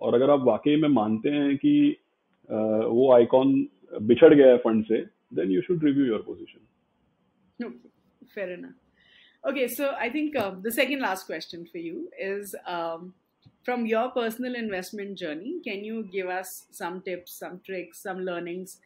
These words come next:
Speaker 2: which we as investors can take away from, um, a bit?
Speaker 1: So see, uh, नम्रता जी, I'll tell you something। जैसे मैं आपको एक एग्जांपल देता हूँ। कई बार दिल्ली, गुड़गांव, मुंबई, कहीं पे भी हम लोग skyscrapers पे जाते हैं ना,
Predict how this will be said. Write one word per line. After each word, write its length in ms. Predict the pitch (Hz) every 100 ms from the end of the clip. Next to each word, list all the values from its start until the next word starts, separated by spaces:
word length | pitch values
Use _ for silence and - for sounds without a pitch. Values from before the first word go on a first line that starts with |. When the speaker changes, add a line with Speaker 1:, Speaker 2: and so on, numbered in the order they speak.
| _ _ _
Speaker 2:
which 440 | 196 226 - - 214
we 160 | 262
as 60 | 247 226
investors 460 | 190 185 - 208 196 -
can 160 | 185
take 260 | 180 160 170
away 120 | 160
from, 260 | 147 139 -
um, 220 | 135 127
a 340 | - _ 101 120
bit? 180 | 117 - _ _ _ _ _ _ _ _ _ _ _ _ _ _ _ _ _ _ _ _ _ _ _ -
Speaker 1:
So 140 | 185
see, 260 | - 101 90
uh, 140 | 127
नम्रता 360 | 123 131 156 170
जी, 100 | 160
I'll 220 | 135 139
tell 120 | 139
you 100 | 156 151
something। 340 | 120 117 110
जैसे 420 | 110 110 131 139 -
मैं 140 | 135
आपको 160 | 143 151
एक 60 |
एग्जांपल 400 | 113 113 113 123
देता 220 | 107 90
हूँ। 120 | 90 - _ _ _ _ _ _ _ -
कई 180 | 120 127
बार 360 | 139 143 - - _ _ _
दिल्ली, 420 | 123 113 113 117 123
गुड़गांव, 400 | 120 110 113 117
मुंबई, 400 | 110 110 113 113
कहीं 240 | 117 113
पे 100 | 120
भी 100 | 120
हम 140 | 113
लोग 120 | 117 120
skyscrapers 640 | - 110 110 123 120 120 -
पे 60 |
जाते 240 | 110 - 107
हैं 80 |
ना, 120 | 127